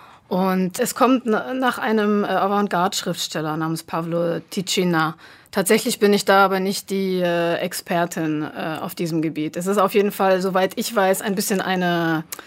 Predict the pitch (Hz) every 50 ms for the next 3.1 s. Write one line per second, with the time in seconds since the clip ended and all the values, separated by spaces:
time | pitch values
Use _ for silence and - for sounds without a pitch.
0 | - - - - - - - _ _ - 170 143 147 156 170 175 165 156 - -
1 | - - 196 180 202 175 - - 180 160 - 170 170 165 160 160 156 156 151 143
2 | 131 117 120 135 - - - - 95 98 - - - - - - - - - 190
3 | 170